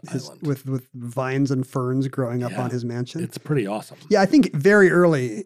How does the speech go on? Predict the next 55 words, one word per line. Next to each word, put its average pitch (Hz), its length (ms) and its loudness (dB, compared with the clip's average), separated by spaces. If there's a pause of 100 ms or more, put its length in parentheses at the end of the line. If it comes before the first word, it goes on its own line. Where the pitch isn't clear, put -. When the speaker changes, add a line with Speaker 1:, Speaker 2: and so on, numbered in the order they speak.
Speaker 1:
even 220 340 4
that 180 200 4
little 165 220 4
fake 175 300 0
video 160 380 4
for 147 120 -2
the 143 100 0
Fire 139 280 -2
Festival 131 320 -4
they 117 120 -6
shot 131 280 -4
with 127 120 -8
the 127 80 -6
supermodels 156 680 -2
cavorting 143 440 0
in 139 80 2
the 135 100 0
surf 165 380 -4
that, 131 220 -6
on 127 160 -6
a 123 40 -6
place 143 260 -4
that - 140 -8
ended 127 220 -4
up 120 60 -6
not 127 200 -6
to 131 80 -6
be 123 80 -6
the 120 120 -6
site 131 240 -4
of 147 60 -4
it, 170 100 -6
even 226 260 6
that, 170 180 4
I 151 80 4
think, 131 200 -2
was 139 200 -2
not 135 300 0
Escobar's 123 500 -4
island. 113 340 -8
Even 147 220 0
that 139 180 0
was 127 140 -4
a 123 60 -2
plan 113 340 -8
B. 98 260 -12 (400)
But 185 120 2
still, 202 240 4
they 147 120 2
kept 160 240 0
it 165 60 2
in 156 60 2
all 147 140 0
the 135 80 -2
merchandising 113 720 -6